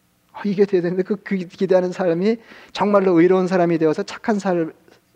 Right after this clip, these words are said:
삶을 사는 거 아니에요? 예? 이걸, 이걸 하나님이 예-, 예-, 원하신다. 근데 이-,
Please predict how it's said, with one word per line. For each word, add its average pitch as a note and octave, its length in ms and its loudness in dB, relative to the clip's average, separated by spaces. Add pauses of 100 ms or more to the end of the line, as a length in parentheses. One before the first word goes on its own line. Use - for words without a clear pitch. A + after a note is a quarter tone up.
(240)
삶을 E3+ 320 -6
사는 E3 240 -4
거 D#3 100 -2
아니에요? C3+ 300 -4 (760)
예? G3 120 -2 (1200)
이걸, G#3+ 480 2
이걸 G#3+ 220 2
하나님이 F#3+ 500 -2
예-, F3 420 0
예-, D#3+ 40 0
원하신다. D3 440 -2
근데 G3+ 220 0
이-, F#3+ 120 -10